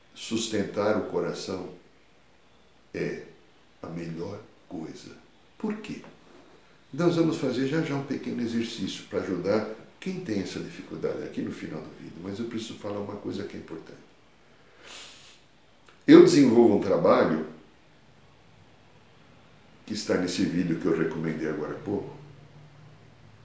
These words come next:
um trabalho de desenvolvimento da consciência crística.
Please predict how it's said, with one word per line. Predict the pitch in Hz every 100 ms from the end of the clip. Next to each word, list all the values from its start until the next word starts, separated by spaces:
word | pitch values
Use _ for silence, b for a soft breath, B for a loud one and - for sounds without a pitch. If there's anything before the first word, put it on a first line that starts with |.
| - - - - - - - - - - - - - -
um | 113
trabalho | 110 107 95 104
de | 113
desenvolvimento | 107 104 90 92 87 87
da | 87
consciência | 85 85 90 87 98
crística. | 87 90 - - -